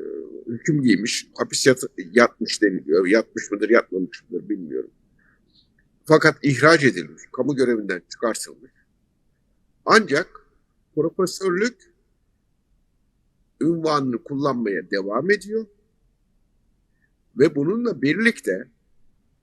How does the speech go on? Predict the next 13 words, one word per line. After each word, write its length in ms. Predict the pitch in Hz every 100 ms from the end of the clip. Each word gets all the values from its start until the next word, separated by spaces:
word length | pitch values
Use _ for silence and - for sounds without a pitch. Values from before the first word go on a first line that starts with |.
| _
doktorluk 560 | 156 160 - 233 269 -
yapmaya 340 | 220 - 220
da 120 | 165
devam 380 | 95 92 71 76
ediyor. 280 | 78 - 69 _ _ _ _ _ _ _ _ _ - -
Şimdi 360 | 170 240 165
bunlar, 480 | 196 254 202 147 - _ _ _ _ _ _ -
efendim 420 | 127 214 220 143
bu 260 | 185 247 214 -
hak 240 | - 226 _ 226
edilmiş 720 | 196 226 226 226 247 - -
bir 160 | 220 208 -
ünvandır. 600 | 185 196 233 247 127